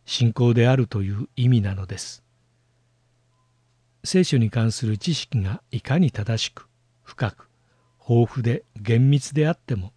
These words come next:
自分自身が生かされて生きているものでなければ、そこには信仰的知識をまとった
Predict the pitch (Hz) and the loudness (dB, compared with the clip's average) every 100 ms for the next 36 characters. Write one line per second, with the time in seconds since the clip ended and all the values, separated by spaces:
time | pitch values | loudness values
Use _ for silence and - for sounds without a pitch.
0 | _ _ 110 120 165 190 170 180 - 120 | _ _ -2 2 6 6 4 2 0 0
1 | 101 95 - _ _ _ - 123 180 - | 0 -4 -12 _ _ _ -12 -4 -2 0
2 | 202 175 - 104 - _ 185 - - 143 | 0 0 0 -6 -6 _ -2 -2 -2 0
3 | 101 110 123 156 165 143 117 143 104 92 | 2 2 4 4 4 4 2 0 -4 -6
4 | - _ _ _ _ _ _ _ _ - | -12 _ _ _ _ _ _ _ _ -10
5 | - 117 110 107 101 147 - 123 123 127 | -6 0 2 2 0 -2 0 2 2 0
6 | 123 123 - - - - - 123 104 107 | 2 -2 -2 -6 -4 -4 -2 0 2 0
7 | - 135 _ 104 | -2 -6 _ -10